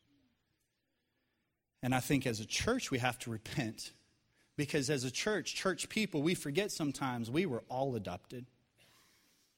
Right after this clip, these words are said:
Every one of us came in with some habits that needed some grace and truth applied to them. And so there's gonna be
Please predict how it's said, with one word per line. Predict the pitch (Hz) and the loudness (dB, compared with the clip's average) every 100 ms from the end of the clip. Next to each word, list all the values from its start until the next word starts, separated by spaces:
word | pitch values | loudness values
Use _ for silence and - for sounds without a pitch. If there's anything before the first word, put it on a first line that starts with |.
| _ _ _ - - _ - | _ _ _ -20 -20 _ 4
Every | 143 135 | 6 6
one | 123 175 | 6 6
of | 190 123 | 4 2
us | 110 | 0
came | - 143 120 | 0 2 4
in | 131 131 | 4 4
with | 120 | 0
some | - 117 | -2 -2
habits | 107 - 135 147 202 - - - - _ _ - - - | 0 2 4 2 -2 -4 -8 -10 -14 _ _ -20 -20 -6
that | - 143 | 2 6
needed | 151 143 127 | 6 6 4
some | - 123 | 2 2
grace | 127 135 131 120 | 4 2 2 -2
and | |
truth | 110 - 127 113 | -2 -2 -2 -4
applied | - 104 113 | -6 -6 -6
to | - 113 | -6 -10
them. | 104 101 90 _ _ _ _ _ - - - - - _ _ _ _ | -12 -16 -20 _ _ _ _ _ -20 -20 -20 -20 -20 _ _ _ _
And | 123 | -4
so | 117 160 | 4 6
there's | 147 151 | 6 6
gonna | 143 165 143 | 6 6 6
be | 120 190 156 117 | 6 8 8 4